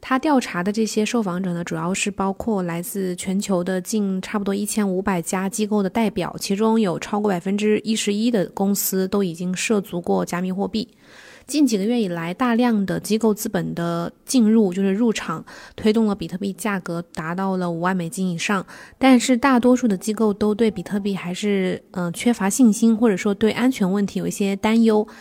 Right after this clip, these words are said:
但是以目前的这个机构的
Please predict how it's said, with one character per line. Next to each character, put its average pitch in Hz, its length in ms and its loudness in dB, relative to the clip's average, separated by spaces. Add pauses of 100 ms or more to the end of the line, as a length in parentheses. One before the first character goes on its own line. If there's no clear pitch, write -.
(200)
但 277 120 4
是 254 220 4
以 175 240 -2
目 226 180 2
前 170 320 -4
的 180 120 -4
这 208 160 -4
个 175 180 -4
机 214 240 -4
构 226 220 2
的 147 360 -4